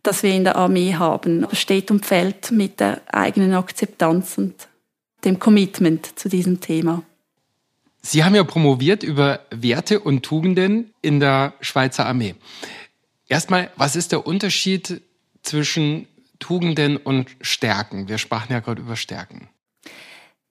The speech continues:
Speaker 1: Unter Stärken verstehe ich jetzt diese Charakterstärken, diese vierundzwanzig Charakterstärken, die sehr neu am Verhalten sind, aber diesen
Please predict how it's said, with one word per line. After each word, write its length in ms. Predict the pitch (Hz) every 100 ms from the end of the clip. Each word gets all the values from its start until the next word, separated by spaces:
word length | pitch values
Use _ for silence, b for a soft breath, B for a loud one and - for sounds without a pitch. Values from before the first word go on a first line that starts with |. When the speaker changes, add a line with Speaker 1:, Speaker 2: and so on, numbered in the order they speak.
| _ -
Speaker 1:
Unter 240 | 233 233
Stärken 800 | 220 - 185 240 - 339 285 269 - _ _ _ _ -
verstehe 560 | - 220 - 240 233
ich 220 | 233 269
jetzt 340 | 269 247 - -
diese 220 | 190 190
Charakterstärken, 1200 | - 202 202 208 - 262 - 220 220 - 226 226 -
diese 180 | 226 214
vierundzwanzig 960 | - 214 233 226 - 208 214 226 214
Charakterstärken, 840 | - 208 208 208 - - 190 190 202
die 220 | 190 202
sehr 240 | 196 208 208
neu 440 | 202 196 220 233
am 100 | 208
Verhalten 560 | 196 190 190 214 277 285
sind, 480 | 277 262 277 320 - B B B B B
aber 320 | 214 226 233
diesen 600 | 247 240 233 - 226 214